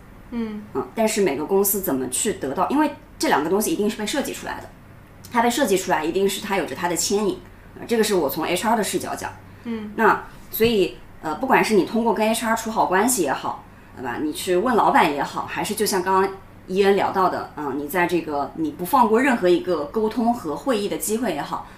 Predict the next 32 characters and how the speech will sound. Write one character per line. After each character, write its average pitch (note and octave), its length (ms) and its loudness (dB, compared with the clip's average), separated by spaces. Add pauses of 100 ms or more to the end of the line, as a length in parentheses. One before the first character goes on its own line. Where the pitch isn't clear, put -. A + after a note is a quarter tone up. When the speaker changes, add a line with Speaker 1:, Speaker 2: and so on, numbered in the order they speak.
Speaker 2:
你 D#3+ 120 0
一 F3 40 0
定 A#3 200 0
得 D#3+ 180 -4
相 C#4+ 240 2
对 D4+ 140 2
知 F#3 140 -4
道 - 280 0 (120)
你 D3 120 -4
这 F#3 80 -6
个 F#3 100 2
公 F3 180 2
司。 F3 240 -4 (220)
而 A3 120 2
且 C#4+ 120 2
我 G3 80 4
觉 F3 80 0
得 F3 80 0
这 D#4 100 -2
一 C4+ 80 2
点 E3 180 0
应 F3 60 2
该 A#3+ 160 2
在 A#3+ 140 2
加 B3+ 220 4
入 A3+ 80 4
一 G#3 40 2
个 G#3+ 80 0
公 A3 160 0
司 A3+ 120 -2
之 A3 120 0
前， D#3+ 300 -2